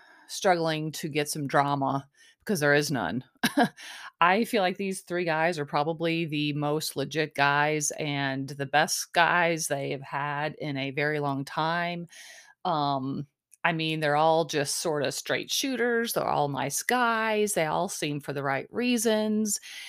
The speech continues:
And I feel like the producers are really having a hard time with making them,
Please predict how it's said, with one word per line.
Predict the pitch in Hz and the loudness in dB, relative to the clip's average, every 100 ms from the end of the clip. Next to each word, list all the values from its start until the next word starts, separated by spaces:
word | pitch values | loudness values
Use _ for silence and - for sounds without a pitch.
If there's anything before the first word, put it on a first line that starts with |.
| - - | -18 -2
And | 180 156 | 0 2
I | 147 | 0
feel | 147 - 294 254 | -2 -2 -2 2
like | 196 170 | 0 0
the | 180 | -4
producers | 185 185 190 175 151 | -2 0 0 -2 -2
are | 139 | -2
really | 139 185 202 | 0 2 2
having | 196 170 160 | 2 -2 -2
a | |
hard | 156 151 147 | -2 -2 -2
time | 147 143 | -4 -4
with | 139 143 | -4 -6
making | 147 147 156 143 | -6 -6 -4 -2
them, | 143 139 139 | -2 0 -2